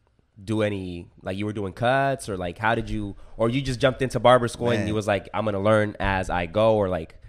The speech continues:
Speaker 1: you, did you
Speaker 2: I'm a
Speaker 1: start it
Speaker 2: fast
Speaker 1: back?
Speaker 2: learner. I'm a fast learner,
Speaker 1: So you
Speaker 2: so
Speaker 1: learned it in the process of school?
Speaker 2: Yeah, so, I
Speaker 1: So when
Speaker 2: mean
Speaker 1: you went into school, you didn't know shit about cuts?
Speaker 2: Uh, no, I didn't, actually.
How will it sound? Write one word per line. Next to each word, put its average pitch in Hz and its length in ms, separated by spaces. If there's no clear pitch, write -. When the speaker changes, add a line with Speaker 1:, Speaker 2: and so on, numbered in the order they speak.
Speaker 1:
you, 101 260
did 104 100
you 110 80
Speaker 2:
I'm 120 100
a 143 40
Speaker 1:
start 123 160
it 123 40
Speaker 2:
fast 113 60
Speaker 1:
back? 117 140
Speaker 2:
learner. 107 380
I'm 104 80
a - 20
fast 92 360
learner, 92 180
Speaker 1:
So 82 100
you 123 120
Speaker 2:
so 127 60
Speaker 1:
learned 135 200
it 123 60
in 120 80
the 113 80
process 120 380
of 107 120
school? 92 440
Speaker 2:
Yeah, 80 280
so, 82 320
I 82 80
Speaker 1:
So 113 100
when 127 60
Speaker 2:
mean 135 100
Speaker 1:
you 139 60
went 156 160
into 143 160
school, 151 180
you 131 80
didn't 135 120
know 113 100
shit - 300
about 85 220
cuts? - 320
Speaker 2:
Uh, 90 280
no, 98 180
I 87 120
didn't, 87 300
actually. - 460